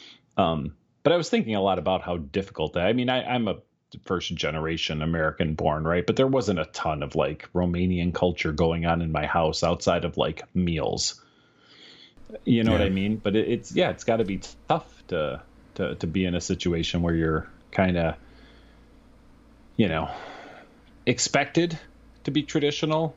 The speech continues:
Speaker 1: but you really just wanna be like everybody else around you is.
Speaker 2: Right. And, and
Speaker 1: Yeah.
Speaker 2: so, like, the, the, the example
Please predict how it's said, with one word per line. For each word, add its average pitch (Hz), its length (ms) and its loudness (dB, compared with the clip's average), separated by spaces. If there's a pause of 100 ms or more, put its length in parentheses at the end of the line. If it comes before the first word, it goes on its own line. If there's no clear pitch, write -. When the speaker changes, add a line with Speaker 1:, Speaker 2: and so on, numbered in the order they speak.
Speaker 1:
but 110 160 0
you 120 60 4
really 113 240 4
just 95 180 -6
wanna 107 200 0
be 95 140 0
like 95 220 2
everybody 92 540 0
else 95 240 0
around 92 340 2
you 123 160 2
is. 143 320 -2 (600)
Speaker 2:
Right. 104 340 6 (200)
And, 180 200 6
and 185 200 2
Speaker 1:
Yeah. - 80 -10 (580)
Speaker 2:
so, - 180 0
like, 143 260 4
the, 139 140 2 (100)
the, 127 340 2 (460)
the 135 100 6
example 127 540 4